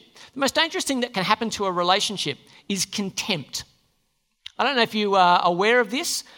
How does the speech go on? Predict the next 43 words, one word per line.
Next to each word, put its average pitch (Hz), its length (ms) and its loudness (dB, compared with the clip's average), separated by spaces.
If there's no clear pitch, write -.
but 208 180 4
it's 226 160 -6
the 226 100 0
biggest 277 340 -2
relationship 226 580 0
killer. 165 260 -2
It's 147 160 -6
when 240 120 -2
we 254 80 -2
decide 214 340 0
that 220 100 -6
we 180 80 -6
can't 220 340 -2
honour 214 220 2
or 196 200 -2
respect 240 520 -4
each 196 220 -6
other. 131 160 -6
Contempt 214 760 -8
is 180 160 -4
the 165 100 -8
killer. 143 360 -8
Watch 285 240 0
out 320 120 2
for 294 120 -8
that 226 220 2
word 160 520 0
in 185 180 -6
this 175 120 -6
passage - 460 -10
that 175 140 -6
we're 160 120 -2
about 151 240 -4
to 156 120 -10
read, 135 240 -6
the 131 60 -6
next 135 260 -6
bit, 123 200 -10
in 151 100 -6
verses 156 300 -4
ten 147 240 -8
to 139 80 -14
twelve. - 520 -14